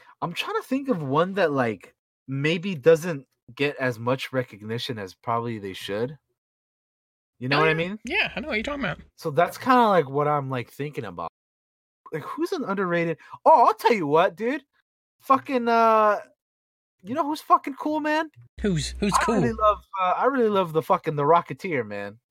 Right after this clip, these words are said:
Speaker 2: The Rocketeer! Fuck yeah!
Speaker 1: Hell yeah, dude. I, first of all,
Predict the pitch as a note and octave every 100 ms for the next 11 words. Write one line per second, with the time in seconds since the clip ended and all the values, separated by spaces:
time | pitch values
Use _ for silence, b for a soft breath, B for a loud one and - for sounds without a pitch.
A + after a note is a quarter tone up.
0 | _ D#3 E3 B3 B3+ - D#4 F4 A3+ -
1 | - A#3 F4+ F4+ F3+ G#3+ D4 C#4+ D#3+ G4+
2 | F#3+ C#3+ C3+ F3 A#3 - _ - A#3 C4
3 | _ - B3+ C#4 F3 D3+